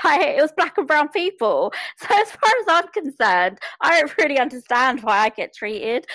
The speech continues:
the way that I do when I enter these spaces. But, you know, it is what it is.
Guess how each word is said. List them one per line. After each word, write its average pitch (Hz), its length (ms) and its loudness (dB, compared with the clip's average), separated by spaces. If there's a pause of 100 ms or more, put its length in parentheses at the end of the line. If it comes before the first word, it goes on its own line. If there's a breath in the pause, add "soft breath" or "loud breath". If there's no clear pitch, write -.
(140 loud breath)
the 247 60 -14
way 240 200 2
that 196 160 -2
I 208 120 2
do 202 300 -4
when - 80 -4
I 180 80 -2
enter - 340 -10
these 175 220 -14
spaces. 196 680 -8 (400 loud breath)
But, 190 380 2
you 262 100 -2
know, 214 80 0 (480)
it 160 360 -2
is 170 120 -12
what 156 140 -8
it 151 140 -8
is. 165 380 -6